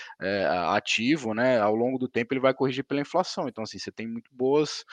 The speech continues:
é, oportunidades nesse, né, nesse sentido, né? E a gente viu, talvez, o mês de agosto, ali, como o Marcelo falou, né, foi um mês ali de,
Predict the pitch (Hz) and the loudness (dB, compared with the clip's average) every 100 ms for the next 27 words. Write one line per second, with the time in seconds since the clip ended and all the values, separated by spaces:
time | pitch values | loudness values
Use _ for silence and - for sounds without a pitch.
0 | - - _ 98 95 73 101 - 120 131 | -20 -20 _ -6 -4 -4 -4 -4 -4 -2
1 | 127 107 110 123 123 117 117 117 - 127 | 0 2 4 4 0 -6 -4 -2 -2 0
2 | 123 104 110 113 110 117 113 - 143 - | -2 -2 -2 -2 -2 -2 -2 -4 -6 -4
3 | 143 113 92 101 107 110 139 - 127 139 | -2 -2 -4 0 2 2 0 -4 2 4
4 | 127 - - - - 110 127 120 123 123 | 4 -4 -18 -18 -8 0 2 4 2 6
5 | 117 104 135 127 113 110 - 117 117 113 | 4 6 2 2 -2 -4 -4 -2 -2 0
6 | 120 117 120 113 104 98 101 - 120 117 | 0 2 4 4 2 0 -4 0 0 2
7 | 120 123 110 117 110 113 | 2 4 4 2 0 -2